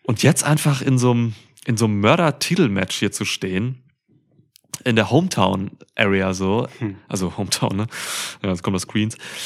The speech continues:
Speaker 1: Ähm, <laughs> aber, äh, ja, also das, das ist wirklich einfach was Besonderes für sie. Und du hast ganz am Anfang gesagt, so, ich glaube auch, das war einfach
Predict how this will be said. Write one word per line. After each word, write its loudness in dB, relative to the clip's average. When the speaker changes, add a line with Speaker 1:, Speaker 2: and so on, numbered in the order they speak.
Speaker 1:
Ähm, 6
<laughs> 0
aber, 4
äh, -20
ja, 0
also -4
das, 0
das 2
ist 0
wirklich 2
einfach 0
was 0
Besonderes 0
für -2
sie. 0
Und 0
du 2
hast 0
ganz 2
am 0
Anfang 0
gesagt, -4
so, -2
ich -4
glaube 2
auch, 4
das -10
war 2
einfach -2